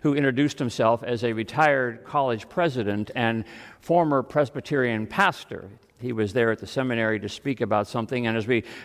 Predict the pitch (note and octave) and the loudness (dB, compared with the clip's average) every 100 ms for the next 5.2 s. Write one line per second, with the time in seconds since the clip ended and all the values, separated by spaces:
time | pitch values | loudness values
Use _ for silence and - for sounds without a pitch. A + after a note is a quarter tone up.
0 | - E3 - D3 F#3+ G3+ F#3+ D3+ C#3+ E3 | 4 6 4 -4 0 0 0 -6 -2 0
1 | C3+ D#3 D3+ D3 C#3 C3 C3 B2 B2+ A#2 | 2 2 0 -6 -6 -2 -2 -2 -2 0
2 | G#2+ - A3 G#3 F3+ E3+ - C#3+ C3+ C3+ | -2 4 6 6 4 -4 -4 -2 0 0
3 | C3 B2 A#2 A2+ A#2+ A#2 A2+ A#2 A2 C3 | -2 -2 -2 0 2 0 0 -4 -2 0
4 | A#2+ B2+ A#2 A2 G#2+ A2+ F#3 E3 - C#3 | 0 0 0 0 2 2 2 2 -2 -2
5 | C#3 A#2+ | -2 -4